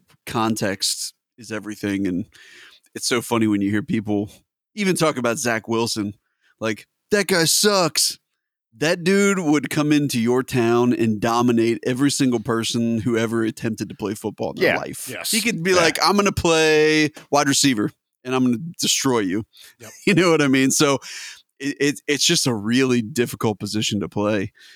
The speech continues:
Speaker 1: And it's, it's hard to find a lot of guys that can be,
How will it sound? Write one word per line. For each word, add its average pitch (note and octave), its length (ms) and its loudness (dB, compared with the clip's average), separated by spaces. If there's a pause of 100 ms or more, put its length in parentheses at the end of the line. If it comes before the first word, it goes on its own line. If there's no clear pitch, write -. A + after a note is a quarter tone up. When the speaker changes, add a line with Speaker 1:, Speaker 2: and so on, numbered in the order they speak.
(240)
Speaker 1:
And A2 680 2 (100)
it's, - 340 -8
it's A2 140 -6
hard A2 240 0
to A2+ 80 -4
find A#2 600 2 (1080)
a F2+ 80 -8
lot F#2+ 200 -4
of A2 60 -4
guys A2 360 0
that A2 100 -2
can G#2+ 120 0
be, A#2 140 0